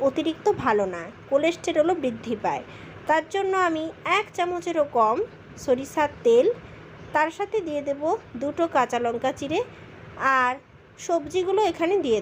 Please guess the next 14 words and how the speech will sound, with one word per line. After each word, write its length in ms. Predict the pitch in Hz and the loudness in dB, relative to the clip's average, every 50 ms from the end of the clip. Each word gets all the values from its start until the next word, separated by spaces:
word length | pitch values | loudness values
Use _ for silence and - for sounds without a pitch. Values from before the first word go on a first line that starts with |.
| - 190 | 0 -2
দেব। 140 | 175 175 180 185 202 - - - - - - - - - 254 262 | -2 -2 -4 -6 -6 -8 -14 -20 -20 -20 -20 -14 -4 0 2 2
অল্প 200 | 262 262 - - 330 302 285 | 2 2 2 2 2 4 2
আঁচে 180 | 269 - 320 320 349 | 2 0 -4 -4 -2
নাড়াচাড়া 460 | 254 220 214 208 208 214 202 247 302 320 - | -2 -2 -2 -2 -2 -2 -2 -2 -2 -2 -2
করতে 260 | 254 - - - 175 - - | -4 -4 -6 -8 -10 -10 -10
থাকব। 240 | - 196 156 156 180 175 196 - - - - - - - - - - - - - | -12 -16 -12 -10 -8 -8 -8 -10 -12 -18 -20 -18 -18 -18 -18 -18 -18 -18 -6 0
তো 60 | 349 359 359 | 2 2 2
এটা 120 | 349 359 403 415 | 4 4 4 4
আমি 100 | 453 480 453 381 311 | 4 4 4 4 4
বানাবো 360 | 277 285 294 311 320 311 277 381 494 - - - - - | 2 2 0 0 2 2 2 2 2 -2 -8 -20 -12 -6
পেঁপে 300 | - 311 330 - - 381 427 415 | -4 -4 -2 0 0 2 2 0
ফুলের 320 | - - 269 269 285 339 370 - - | 0 -2 0 2 2 2 0 0 2
সবজি। 420 | 320 226 208 208 - - 180 170 170 - - - - - - - - 262 285 | 2 2 2 0 -6 -10 -10 -10 -10 -12 -16 -18 -20 -20 -20 -14 0 2 4
বন্ধুরা, 380 | 320 359 415 480 440 370 359 | 4 6 6 4 6 4 4